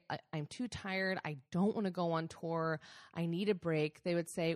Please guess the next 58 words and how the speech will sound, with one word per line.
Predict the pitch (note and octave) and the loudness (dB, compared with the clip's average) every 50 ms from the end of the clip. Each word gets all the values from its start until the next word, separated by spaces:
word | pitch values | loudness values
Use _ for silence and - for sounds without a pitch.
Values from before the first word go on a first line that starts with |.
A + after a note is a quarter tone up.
| - - | 0 2
"Well, | G3+ F#3+ F3 | 0 2 2
Whitney, | E3 D#3+ D#3 - A3 B3+ C#4 | 2 0 0 0 -2 -2 0
you | A#3+ A3 G3+ | 0 2 2
don't | F3+ D#3 D#3 | 2 2 2
have | D#3+ G3+ A3+ A#3 | 2 0 0 0
enough | B3+ A#3+ A3+ - | 0 -2 -2 -4
money | - C#3+ C3+ C3+ D3 F#3 A3 | -6 -2 -2 0 2 2 2
left | A#3 A#3 A#3+ C4 - - A#3 | 4 4 2 2 0 -2 -2
to | G#3+ F3+ | -2 -2
keep | - - - E3 - - | -2 -2 -4 0 4 4
up | F#3 - | 2 4
with | - G3 - - | 2 -2 -2 0
your | F3 E3+ | 0 0
lifestyle. | C#3 B2 C3 D3+ - - - A3 A#3 A#3+ B3+ C4 | 0 0 0 -2 -2 -2 -2 0 2 2 0 0
So | - - F3+ | 0 0 -2
if | E3+ - F#3+ | -2 -2 -4
you | F3 | -4
don't | C#3+ - C#3 C3+ F3 | 0 2 2 2 2
go | - A#3 A#3 | 2 0 2
on | A#3+ A#3 A3+ | 2 2 0
tour, | - - - D3+ D3+ F#3+ A3 - - - - _ - | -2 -2 0 2 2 2 0 -4 -10 -20 -20 _ -2
you | E3 E3+ F3 G3+ | 4 4 6 6
and | B3 | 4
your | C#4 C#4+ C4+ | 4 2 2
daughter | F3+ F3+ C3+ C#3+ F3 G3 F#3+ | 4 6 6 6 6 6 4
will | F3+ F3 | 4 2
be | F3 F#3 - | 0 0 2
out | - C#3+ D3 | 2 2 2
on | D#3+ D#3 | 2 0
the | C#3 | -2
streets." | - - - - D3+ C3+ F2+ - - - - - _ _ _ _ _ _ _ _ _ _ _ _ _ _ _ _ _ _ _ - | -4 -6 -8 -8 -8 -8 -8 -10 -12 -14 -14 -14 _ _ _ _ _ _ _ _ _ _ _ _ _ _ _ _ _ _ _ -2
Which | - G#3 G#3 - G#3+ | 2 2 2 4 6
wasn't | A3+ A#3+ A3+ C4+ C4 A#3+ | 4 6 6 4 0 0
true | - - A3+ G#3 G3 | -2 -2 0 0 2
at | E3+ | 2
all. | C#3 B2 C3+ D#3+ G#3 G3 - | 2 2 2 0 -2 -4 -4
Whitney | F3 F3+ - F3+ F3+ | -4 -4 -2 -2 -4
had | C3+ D#3 E3+ D#3+ - | -2 -2 -4 -4 -2
tons | F3 F3+ G3+ A#3 B3+ | -2 -2 0 0 0
of | C4+ G#3 - | -2 -2 -2
money. | C#3+ C3+ C#3 C#3+ D3+ - | -4 -2 -2 -4 -2 0
It | |
was | F3 E3+ E3+ - | 0 0 2 2
just | F#3 F3 - - | 0 -2 0 2
that | F3+ E3+ - | 0 0 0
all | - F3+ | 0 -2
these | F3 F#3 F#3 - | -2 -2 -2 -4
people | - G#3+ G3 F3+ F3+ | -4 -4 -2 0 0
were | F3 E3 | -2 -2
stealing | - - - A3 A#3+ A3 E3+ F2 | -2 -4 -4 -2 -2 -2 -4 -6
it, | D2 - - - | -6 -8 -6 -4
and | - F#3 F3+ | -2 0 2
they | E3+ | 2
wanted | E3+ F3+ F3+ F3+ E3+ | 2 0 -2 -2 -2
to | E3+ E3 | -4 -4
keep | - - - - | -4 -6 -10 -8
stealing | - - - A3+ G#3 - - - | -8 -4 -4 -2 -2 -4 -6 -8
it. | - G1+ - | -12 -14 -16